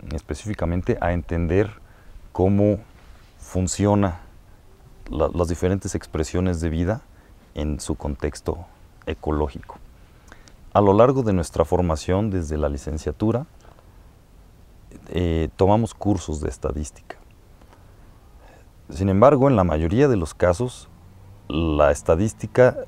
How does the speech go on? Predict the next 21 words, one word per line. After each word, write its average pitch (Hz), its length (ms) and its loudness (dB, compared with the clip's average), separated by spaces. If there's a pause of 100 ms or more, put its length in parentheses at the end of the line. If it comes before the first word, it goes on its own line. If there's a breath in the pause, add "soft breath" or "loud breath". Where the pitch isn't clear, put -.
(140)
nos 90 340 -2
es 98 240 2
enseñada 92 600 0
por 76 260 -2
biólogos 87 500 0
también. 69 400 -8
Se - 220 -2
nos 101 220 2
ha 135 80 6
enseñado 110 520 4
a 110 40 4
la 95 80 2
estadística 101 560 0
como 101 220 -2
un 120 100 0
conjunto 117 500 -2
de 90 100 2
herramientas, 92 800 0
más 101 260 2
como 87 280 -2
técnicas 127 840 0